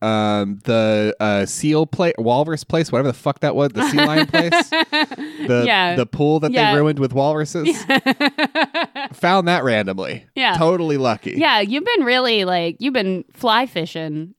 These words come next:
Speaker 2: for some big bass.
Speaker 1: And catching trophies, yeah,
Speaker 2: Yeah.
Speaker 1: for sure. But sometimes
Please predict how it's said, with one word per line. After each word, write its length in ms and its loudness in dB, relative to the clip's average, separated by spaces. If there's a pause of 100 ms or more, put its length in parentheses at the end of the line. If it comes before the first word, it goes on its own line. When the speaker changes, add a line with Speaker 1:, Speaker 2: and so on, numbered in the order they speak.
(100)
Speaker 2:
for 200 -4
some 360 -4
big 260 -2
bass. 400 -6
Speaker 1:
And 180 -2
catching 300 -2
trophies, 540 0
yeah, 80 0
Speaker 2:
Yeah. 240 0
Speaker 1:
for 100 -6
sure. 360 -6
But 280 -6
sometimes 800 -2